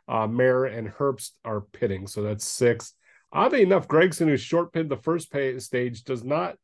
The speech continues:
pit the second stage. Uh, I found that a little odd. Uh, lap one thirteen, restart, eight to go in the stage. Good start by Allgaier on the outside, and he gets in front of Gibbs. Lap one seventeen, though, Allgaier gets loose way up the track, allowing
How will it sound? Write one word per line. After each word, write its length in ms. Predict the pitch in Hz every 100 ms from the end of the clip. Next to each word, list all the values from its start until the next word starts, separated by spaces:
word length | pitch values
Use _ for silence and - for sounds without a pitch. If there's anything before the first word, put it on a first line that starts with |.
| _
pit 200 | - 165
the 100 | 135
second 460 | - 170 - 107 104
stage. 500 | - 87 90 95 _ _ _ _ _ _ _
Uh, 220 | - - - - _ _ _
I 80 | 107
found 280 | 104 117 113
that 100 | 113
a 60 |
little 260 | 110 113 110
odd. 400 | 110 113 117 120
Uh, 380 | - 104 107 - _ _ _ _ -
lap 260 | 139 143
one 220 | 151 147 120
thirteen, 420 | 147 - 143 131
restart, 520 | 139 151 - 147 131
eight 220 | 139 135
to 60 | 135
go 280 | 123 135 131
in 80 | 127
the 60 |
stage. 540 | 113 - 151 151 135 104
Good 240 | 147 135
start 460 | - - 143 139 123
by 220 | 120 117
Allgaier 600 | 131 139 143 143 143 131
on 120 | 127
the 100 | 127
outside, 800 | 127 135 131 - 143 143 143 131
and 160 | 120
he 140 | 120 135
gets 220 | 135 -
in 120 | 123
front 240 | 110 123 110
of 120 | 110
Gibbs. 520 | 139 147 147 - - _ _ _ _ _ -
Lap 300 | 135 143 143
one 160 | 143
seventeen, 640 | 127 143 131 113 143 143 131
though, 320 | 123 120 120
Allgaier 500 | 113 127 127 127 117
gets 300 | 120 101 -
loose 420 | 127 139 143 127
way 200 | 123 123
up 120 | 120
the 80 | 117
track, 380 | 104 131 120 117
allowing 560 | 123 113 113 113 107